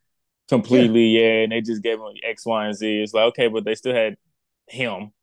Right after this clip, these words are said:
Speaker 1: Like, if, even if he's not in the system completely, all you gotta do is be like, "Hey, I'm tur-,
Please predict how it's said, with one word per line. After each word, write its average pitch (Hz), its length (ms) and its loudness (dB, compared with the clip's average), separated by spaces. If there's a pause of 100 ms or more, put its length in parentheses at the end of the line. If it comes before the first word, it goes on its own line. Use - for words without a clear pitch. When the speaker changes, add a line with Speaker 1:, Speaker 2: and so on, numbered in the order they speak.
(340)
Speaker 1:
Like, 104 380 0
if, 156 200 -2
even 208 260 0
if 185 100 -2
he's 190 160 -4
not 165 220 -6
in 160 40 -12
the 151 80 -12
system 156 360 -10
completely, 131 640 -4
all 143 160 0
you 147 60 -2
gotta 131 160 0
do 139 160 -4
is 123 60 -4
be 117 100 -8
like, 113 160 -2
"Hey, 127 180 -4
I'm 110 160 -10
tur-, - 240 -14